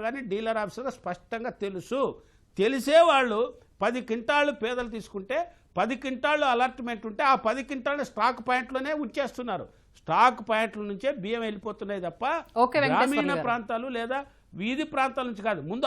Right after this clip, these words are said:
Speaker 1: అక్కడ చర్య తీసుకోవాలి. చివరి అంశం నేను చెప్పదలుచుకున్నానంటే రేషన్ కార్డు కోసము ఈరోజు అన్ని రకాల దానికి ముడిపెట్టారు. మాలాంటి వాళ్ళకి ఈరోజు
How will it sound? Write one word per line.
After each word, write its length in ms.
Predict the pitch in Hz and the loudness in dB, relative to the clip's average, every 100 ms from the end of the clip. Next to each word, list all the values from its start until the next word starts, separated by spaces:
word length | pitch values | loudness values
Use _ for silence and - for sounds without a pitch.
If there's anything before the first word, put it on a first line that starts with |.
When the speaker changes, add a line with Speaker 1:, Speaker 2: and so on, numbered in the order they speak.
| 170 | 2
Speaker 1:
అక్కడ 180 | - 285 - | 2 0 2
చర్య 180 | 247 311 | 0 0
తీసుకోవాలి. 480 | 311 - 208 156 - _ _ - | -4 -2 0 -2 -4 _ _ 0
చివరి 300 | 220 302 302 | 6 8 8
అంశం 240 | 277 247 262 | 4 -2 -4
నేను 200 | 226 214 | -6 -4
చెప్పదలుచుకున్నానంటే 760 | 214 220 226 220 - 180 170 247 330 - _ - | -6 -4 -4 -4 -6 -8 -4 -2 -2 -4 _ -14
రేషన్ 680 | 127 156 262 277 277 240 226 - | -6 2 2 2 -2 -4 -6 -4
కార్డు 260 | 214 226 220 226 | 0 0 -2 -6
కోసము 380 | 214 196 202 226 349 - _ - | -6 -6 -6 -6 -8 -12 _ -4
ఈరోజు 300 | 175 262 277 190 | 0 2 4 2
అన్ని 220 | 226 302 294 | 2 4 4
రకాల 320 | 269 254 254 247 226 | 2 0 -2 -2 -4
దానికి 220 | 220 214 180 | -4 -8 -6
ముడిపెట్టారు. 600 | 202 220 190 190 190 202 - _ - | -4 -4 -4 -4 -4 -4 -8 _ -10
మాలాంటి 500 | 147 170 269 285 277 | 0 4 4 4 0
వాళ్ళకి 360 | 277 254 262 254 | 0 0 0 -2
ఈరోజు 300 | 214 233 208 | -4 -4 -4